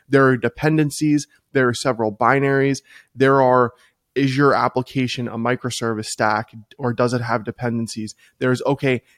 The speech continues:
this part of the application needs to run, but to do so, middleware needs to be there. And that means the middleware piece needs to be containerized prior, but oh, wait, there's also a database that it needs to talk to. And yeah,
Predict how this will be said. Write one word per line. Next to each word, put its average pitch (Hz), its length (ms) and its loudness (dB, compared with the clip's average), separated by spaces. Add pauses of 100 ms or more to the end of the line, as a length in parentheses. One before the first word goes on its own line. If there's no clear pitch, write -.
this 139 360 2
part 139 240 -2
of 123 60 -6
the 127 100 0
application 123 640 -4
needs 123 200 -6
to 120 100 -6
run, 123 280 2
but 113 180 -4
to 120 80 -8
do 175 220 -4
so, 123 420 0 (240)
middleware 127 540 4
needs 110 300 -4
to 113 220 -4
be 113 180 -6
there. 113 240 -2 (240)
And 120 100 0
that 123 140 0
means 120 220 -2
the 131 80 -4
middleware 151 420 2
piece 131 260 -6
needs 120 180 -8
to - 60 -20
be 117 120 -10
containerized 113 720 -6
prior, 135 400 2
but 113 180 -2
oh, 139 120 2
wait, 131 320 0
there's 123 120 -4
also 117 300 -4
a 110 60 -8
database 123 520 -2
that 117 100 -6
it 117 80 -8
needs 120 200 -6
to 110 60 -16
talk 113 300 -4
to. 117 120 -8
And 113 80 -6
yeah, 117 120 0